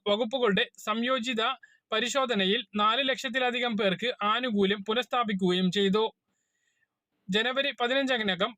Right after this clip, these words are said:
പരിശോധനാ നടപടികൾ മുഴുവനായും പൂർത്തിയാക്കാനാണ് നിർദ്ദേശം.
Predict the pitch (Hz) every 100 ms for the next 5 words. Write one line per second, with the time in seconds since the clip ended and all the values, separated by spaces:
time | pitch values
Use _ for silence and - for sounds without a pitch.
0 | - 220 220 262 269 269 247 247 247 247
1 | 240 240 - 208 233 262 254 247 240 208
2 | 226 208 247 233 226 196 190 202 269 208
3 | 190 185 208